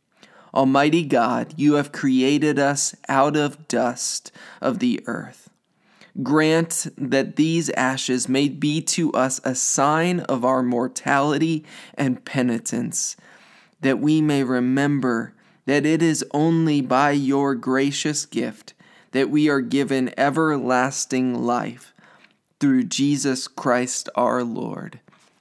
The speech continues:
Amen." I hope that this can be an encouragement to you as we start this season of Lent, that we are not God, and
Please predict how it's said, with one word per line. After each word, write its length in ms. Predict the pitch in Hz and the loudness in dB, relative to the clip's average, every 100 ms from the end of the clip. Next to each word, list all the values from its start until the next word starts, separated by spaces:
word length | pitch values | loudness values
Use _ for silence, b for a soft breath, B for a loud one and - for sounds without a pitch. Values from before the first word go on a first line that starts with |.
| - | -10
Amen." 640 | 123 117 117 117 107 - - _ _ _ _ B B B B B B B B | -6 -4 -6 -8 -10 -14 -18 _ _ _ _ B B B B B B B B
I 540 | 123 131 127 123 120 - b b b - | 2 2 2 0 -2 -10 b b b -6
hope 400 | - 185 170 - | 2 2 2 -2
that 240 | 127 107 | 0 -2
this 480 | 120 131 151 160 - | -6 -2 2 2 0
can 240 | - 135 | -2 -2
be 160 | 127 131 | 0 0
an 100 | 123 | 0
encouragement 880 | 117 - - 151 147 117 113 113 - | -4 -8 -4 0 0 -2 -4 -4 -6
to 180 | - 120 | -6 -4
you 360 | 117 120 127 127 | -2 0 0 -2
as 160 | 113 | -4
we 120 | 120 | -6
start 400 | 117 - 123 120 | -6 -4 -2 -2
this 160 | - 120 | -4 -6
season 420 | - 123 117 117 | -4 -4 -4 -4
of 160 | 107 - | -6 -4
Lent, 380 | 120 127 98 - | -2 0 -2 -4
that 240 | 107 - B B B B | -4 -4 B B B B
we 360 | 127 160 143 | 0 2 2
are 340 | - 131 139 143 | 2 2 4 2
not 400 | 123 110 - - | 2 0 -2 -4
God, 460 | 107 104 110 107 | -2 -2 -4 -6
and 420 | - 120 107 110 | -6 -4 -4 -6